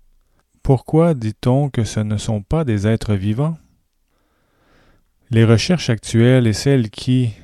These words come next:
venues du fond de l'histoire, ont également été recueillies à travers le temps, nous enseignent que la constitution de toutes les choses et de tous les êtres est faite d'éléments communs,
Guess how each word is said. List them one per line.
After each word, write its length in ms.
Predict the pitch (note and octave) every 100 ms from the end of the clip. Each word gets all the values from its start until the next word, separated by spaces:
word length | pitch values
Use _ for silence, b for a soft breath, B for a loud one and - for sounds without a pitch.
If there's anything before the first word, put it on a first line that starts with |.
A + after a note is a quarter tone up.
| B B
venues 420 | A2 A2+ B2+ D#3
du 100 | A#2
fond 300 | G2 - C3
de 80 | A2+
l'histoire, 840 | F#2 F#2+ - G#2+ A2+ B2+ B2+ A#2+ - -
ont 260 | - G#2 G2+
également 680 | B2+ C#3 B2 G#2 G2+ G#2 A#2
été 400 | G#2 - B2 B2
recueillies 600 | A2 G#2 G#2 F#2+ G#2+ A#2+
à 40 |
travers 460 | - G#2 G2 A2+ A2
le 140 | F#2+
temps, 360 | - A2+ B2 C3 - _ _ _ -
nous 180 | A2 A2
enseignent 460 | B2+ A#2+ E3 E3 C3+
que 100 | G#2+
la 160 | G2+
constitution 960 | - C#3+ C3+ - C#3 - - - C#3 C#3
de 100 | G#2 -
toutes 240 | E3 -
les 200 | A2+ A2+
choses 520 | A2 - C3 C3+ A#2+ G#2
et 40 |
de 140 | G#2
tous 240 | G#2 - D#3
les 320 | B2+ G#2 G#2
êtres 320 | A#2+ B2+ -
est 60 | G2+
faite 360 | - C#3 B2+
d'éléments 640 | A2 G#2+ G#2 G2+ G#2+ A#2 B2+ -
communs, 420 | D3 C3 G2+ B2